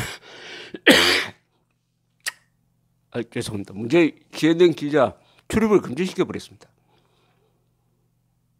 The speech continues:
근데 그 이유가 그 남자 기자입니다. 남자 기자가 여성의 몸에 손을 댔다 이렇게 발표를 했는데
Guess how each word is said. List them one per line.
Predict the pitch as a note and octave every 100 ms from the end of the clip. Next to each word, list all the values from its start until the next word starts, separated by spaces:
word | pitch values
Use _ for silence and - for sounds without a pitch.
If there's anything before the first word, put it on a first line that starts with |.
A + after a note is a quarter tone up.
| _ _ _ _ _ _ _ -
근데 | D#3+ D#3
그 | F3+
이유가 | D#3 D#3+ E3 A2+ E2+ _ _ _ _ _ _ _ _ _ _ _ _ _ _ _ _ _ _ _ _ _ _ -
그 | C3+
남자 | B2+ F3 E3
기자입니다. | A#2 G#2+ G2+ G2
남자 | F#2 - E3 F3 D3
기자가 | B2+ B2+ A2+ G#2 A2
여성의 | E3 F#3 E3+ D3+ A2+ - _ -
몸에 | D#3 C#3
손을 | G#2 E3 G3+
댔다 | D#3+ A2+ - F#2+ -
이렇게 | E3 F#3+ - A#2+ - _
발표를 | A#2 A2 A2+
했는데 | G2+ F#2+ F2+ F2+